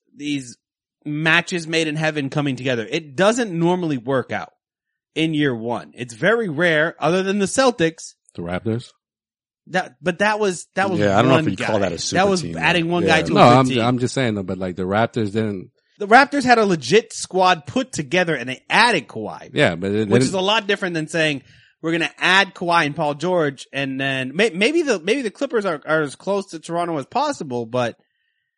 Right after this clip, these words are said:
Speaker 2: But the Raptors just needed just to add just Kawhi. That's it.
Speaker 1: they traded DeRozan for Kawhi and they got Danny Green. That, that was,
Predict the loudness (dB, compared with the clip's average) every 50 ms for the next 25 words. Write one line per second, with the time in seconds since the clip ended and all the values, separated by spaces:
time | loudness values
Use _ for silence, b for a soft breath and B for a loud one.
0 | _ -16 -10 -6 -2 0 4 6 6 6 4 2 -4 -2 0 0 0 0 0 -2
1 | -2 -2 0 0 2 2 2 2 0 -2 -6 -10 -10 -14 _ _ _ -2 0 0
2 | 0 0 -2 -4 -6 -8 -8 -10 -12 -12 _ -8 -8 -8 -8 -6 -4 -2 -2 -2
3 | -4 -6 -8 -8 -4 -4 -4 -4 -4 -8 -10 -10 -12 -12 -12 -10 -8 -6 -6 -6
4 | -6 -6 -6 -6 -6 -6 -8 -6 -6 -6 -6 -6 -8 -8 -8 -8 -10 -12 -12 -8
5 | -6 -4 -4 -6